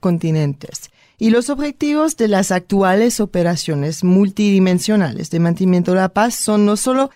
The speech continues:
de mantener la paz y la seguridad, sino también facilitar procesos políticos, proteger a civiles, ayudar en el desarme, la desmovilización, la reintegración de excombatientes,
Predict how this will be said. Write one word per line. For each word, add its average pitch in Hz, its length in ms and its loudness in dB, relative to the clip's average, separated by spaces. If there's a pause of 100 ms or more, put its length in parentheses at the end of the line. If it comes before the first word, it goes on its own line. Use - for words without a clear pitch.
(200)
de 214 80 2
mantener 214 480 2
la 254 140 0
paz 196 320 -2
y 202 40 0
la 196 140 2
seguridad, 180 760 0 (240)
sino 233 340 2
también 247 560 4
facilitar 202 640 -2
procesos 165 480 -2
políticos, 202 920 2
proteger 175 540 -2
a 170 80 0
civiles, 185 580 0
ayudar 180 460 2
en 180 260 2
el 160 160 -2
desarme, 190 720 2 (160)
la 185 260 2
desmovilización, 180 1300 2
la 160 140 2
reintegración 180 1120 2
de 165 160 2
excombatientes, 180 1160 0